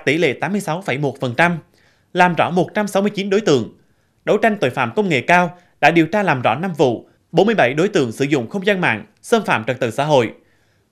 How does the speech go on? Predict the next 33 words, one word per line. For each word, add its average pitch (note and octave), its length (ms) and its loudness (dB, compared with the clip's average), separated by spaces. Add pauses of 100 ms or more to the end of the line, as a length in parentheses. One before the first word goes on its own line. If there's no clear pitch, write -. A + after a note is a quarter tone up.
(120)
Đấu F#3+ 120 4
tranh G#3 220 -2
với E3+ 120 2
tội E3+ 140 -2
phạm A#2+ 300 -2
vi A3+ 100 0
phạm D3+ 240 -6
pháp A#3 160 -8
luật D#3+ 160 0 (320)
trên A3 120 4
lĩnh E3+ 160 -2
vực E3 200 0
kinh F#3+ 140 -2
tế, F3 280 0 (180)
tham G3+ 180 -4
nhũng, A#2 240 -2 (300)
đã C3 220 2
phát B3+ 140 -4
hiện B2+ 220 -2
một C#3 220 0
trăm G#3+ 160 -2
mười C#3+ 80 -2
bốn C#3 200 -2
vụ, D3 340 -2 (260)
bắt A#3+ 200 -2
giữ C3 200 2
một D3+ 220 -4
trăm G3 160 -2
năm G3 100 -2
mươi G3 100 0
tư F#3 160 0
đối F3 140 0
tượng. B2+ 320 0